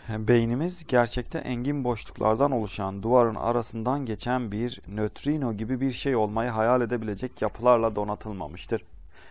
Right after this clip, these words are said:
Bilincimiz maddeler ışıklı hızına yakın bir hızda yol alırsa neler olacağıyla da uğraşmaz. Hatta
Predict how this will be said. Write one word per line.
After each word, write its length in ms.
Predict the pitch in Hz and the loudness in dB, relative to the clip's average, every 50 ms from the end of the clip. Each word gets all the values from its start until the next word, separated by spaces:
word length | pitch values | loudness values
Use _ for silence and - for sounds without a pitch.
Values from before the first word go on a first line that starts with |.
| - - - | -16 -6 -2
Bilincimiz 640 | 113 123 120 127 123 113 127 147 185 196 190 - - - - | 0 0 2 0 0 -2 -2 -4 -4 -4 -6 -10 -14 -12 -6
maddeler 580 | 117 120 120 117 107 120 120 117 120 135 147 147 - - - 113 | 0 0 0 2 2 0 0 2 0 0 -2 -4 -8 -14 -12 -10
ışıklı 360 | - - 120 - - 147 156 | -10 -8 -10 -8 -6 -6 -4
hızına 380 | 135 131 120 120 117 131 139 | -4 -6 -6 -4 -2 -2 0
yakın 440 | 135 120 117 110 - - 151 147 123 | 0 0 -2 -2 -4 -6 -6 -4 -4
bir 140 | 120 135 131 | -2 -4 -4
hızda 440 | 110 - 117 113 107 101 113 131 131 | -4 -4 -6 -6 -4 -2 0 0 2
yol 220 | 123 123 131 135 | 2 2 2 2
alırsa 680 | - - 104 113 139 147 135 - - - 98 113 117 - - - - - - | 0 0 0 0 0 -2 -4 -6 -6 -4 -4 -4 -4 -6 -10 -16 -16 -10 -6
neler 240 | 107 113 120 139 143 | -4 -2 0 2 2
olacağıyla 640 | 127 117 110 110 101 101 110 113 113 104 95 87 82 | 2 2 0 0 2 4 6 6 6 6 4 2 0
da 80 | 90 | -2
uğraşmaz. 520 | 90 92 92 95 90 - - 107 107 - - - - - - - - - - - - - - - | -2 0 0 -2 -2 -2 -4 -4 -4 -4 -6 -14 -20 -20 -20 -20 -20 -20 -20 -20 -20 -20 -20 -4
Hatta 500 | - 143 175 190 - - 147 151 156 - | 0 0 0 0 0 0 -2 -2 -2 -4